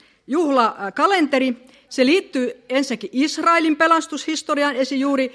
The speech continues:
se toteutuu-, on toteutunut historiassa Israelin kohdalla, eri-, es-, esimerkiksi juuri Egyptistä lähtö. Silloin asetettiin pääsiäinen ja happamattoman leivän juhla. Sitten se liittyy tähän Israelin sadon korjuuseen ja he-, ensihedelmiin siellä.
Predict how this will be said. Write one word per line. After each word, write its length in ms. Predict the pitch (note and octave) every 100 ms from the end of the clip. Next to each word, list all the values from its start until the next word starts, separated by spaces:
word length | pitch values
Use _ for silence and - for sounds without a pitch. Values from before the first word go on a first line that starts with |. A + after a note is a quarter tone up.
| - -
se 160 | C#4
toteutuu-, 520 | C#4+ D4+ E4+ D4+ B3
on 180 | A3 G#3
toteutunut 520 | D#4 D#4 D4+ C#4 G#3
historiassa 720 | A3+ C#4 - E4 D#4 C4 - G#3+
Israelin 560 | C4 - D4+ D4+ D4+
kohdalla, 380 | D4 C#4 C#4 C#4
eri-, 280 | C4+ C4+ -
es-, 260 | A#3 A3+ A#3
esimerkiksi 540 | A3+ B3 F4 G4+ F4 D#4+
juuri 160 | D4+
Egyptistä 640 | D4 D4 C#4 - A#3 A#3+ A#3+
lähtö. 360 | A#3+ - G3+ - -
Silloin 340 | - D4 C4 B3+
asetettiin 540 | B3+ A#3 G#3+ - G#3+
pääsiäinen 600 | G#3 A3 G#3+ G#3+ G#3 G3
ja 60 | G3
happamattoman 680 | G#3+ - F#3+ F#3 F#3 F3+ F3+
leivän 300 | F#3 A#3 C#4
juhla. 320 | D4+ B3 A3 - _ _ _ _ - -
Sitten 300 | - G4 G4
se 140 | E4 D#4+
liittyy 360 | G4 G4+ D4+
tähän 240 | D4 D4 C#4
Israelin 720 | G4+ G4 D4 C#4 C4 B3 A#3+
sadon 480 | - F4+ E4 C4 A3
korjuuseen 720 | C4+ B3+ G#3 G3 F3+ G3+ F#3+
ja 60 | G3
he-, 180 | A3+ -
ensihedelmiin 1120 | C#4 F#4+ E4 - G3 C4+ C#4+ A3+ D#3+ D#3 D#3+
siellä. 440 | - G#3+ F#3 D#3